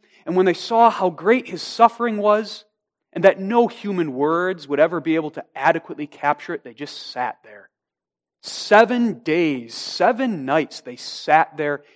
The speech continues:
in silence with him. A compassionate presence, conveying wordlessly their love for Job.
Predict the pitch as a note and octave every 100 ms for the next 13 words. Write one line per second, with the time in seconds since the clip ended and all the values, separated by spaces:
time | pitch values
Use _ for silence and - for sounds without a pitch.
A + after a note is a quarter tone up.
0 | _ C#3 B2 - - B2+ D3 C#3+ C3+ -
1 | A#2 - - G2+ _ _ _ _ _ _
2 | _ _ _ _ _ _ _ _ - -
3 | B2+ B2 - C#3+ D#3+ - E3+ - _ -
4 | A#2+ - - _ - - - _ _ _
5 | _ _ _ _ _ _ _ _ _ -
6 | - D3+ C3+ D#3+ F#3 G3 F#3 E3+ - B2+
7 | B2+ D#3 E3 D#3 E3 - D#3 D#3 D#3 C#3
8 | C3+ C3 A#2+ A#2+ A#2+ B2 C3 C3 _ _
9 | _ _ _ _ - C3 A#2+ G#2 G2+